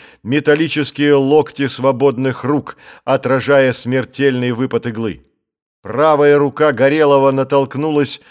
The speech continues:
на непреодолимое препятствие, и в тот же миг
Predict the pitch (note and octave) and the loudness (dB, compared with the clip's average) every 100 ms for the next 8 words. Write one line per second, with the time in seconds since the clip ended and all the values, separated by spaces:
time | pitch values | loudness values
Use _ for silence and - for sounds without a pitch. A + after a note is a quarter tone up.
0 | _ - A#2+ D3 D3 C#3 D3 C#3 D3+ D#3+ | _ -8 -4 -2 -2 0 2 4 2 2
1 | D3 C3 B2+ B2+ C#3+ D3 C#3+ G#2+ - G2 | 0 0 0 0 -2 2 0 0 -8 -10
2 | E2 C#2 - - - C#3+ C#3 - F#3 C3 | -10 -10 -18 -20 -6 -4 -4 -4 -4 -2
3 | D#3 D3+ F3 D#3 - | -2 -2 -4 -6 -10